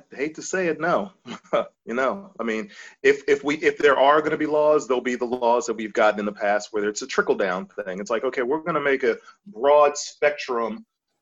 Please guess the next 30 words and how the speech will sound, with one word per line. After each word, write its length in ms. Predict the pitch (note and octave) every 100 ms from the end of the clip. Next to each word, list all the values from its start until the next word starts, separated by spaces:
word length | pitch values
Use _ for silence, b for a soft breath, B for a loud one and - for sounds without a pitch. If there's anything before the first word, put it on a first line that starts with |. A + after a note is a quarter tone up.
| _
of 600 | A2+ A2 G#2+ G#2 G#2+ G#2+
laws 640 | A2+ B2+ C3 C3 A#2 A2 -
for 460 | - B2+ A2 G#2+
minorities, 920 | A2 A2+ A2 A#2 C#3+ C#3+ B2 G#2+ G#2
and 80 | A2
minorities 640 | G#2 G#2+ C3+ D3+ B2 A#2
could 180 | - A2+
mean 220 | A2+ A#2
anything. 400 | E3 D#3 - G2
Could 160 | - G#2+
be 100 | A#2
white 300 | A#2 B2 G#2+
women 400 | E3+ D3+ - - -
that 240 | G2 F#2+ - _
minorities, 960 | A2+ A2 A#2 A2+ A2 G2 F#2+ G2 F#2+ -
you 280 | A#2 G#2 G2+ -
know, 240 | F#2+ G2+ -
fall 320 | A2+ A2 G#2+
under. 380 | A2+ A2+ F2 G2
So 340 | - G#2 G#2 b b b b b _
specifically 640 | - - G#3 F3+ F#3 E3 D#3+
for 280 | E3 D#3
us, 200 | D3+ D#3
unfortunately, 880 | C#3+ C3+ C#3 C#3 D3 C#3 C3+ C#3 C3+
in 100 | A#2
the 60 | A2
system 400 | - C3+ C3 B2+
that 120 | B2
we're 380 | A#2+ A#2+ B2 B2
in, 260 | A#2+ A#2+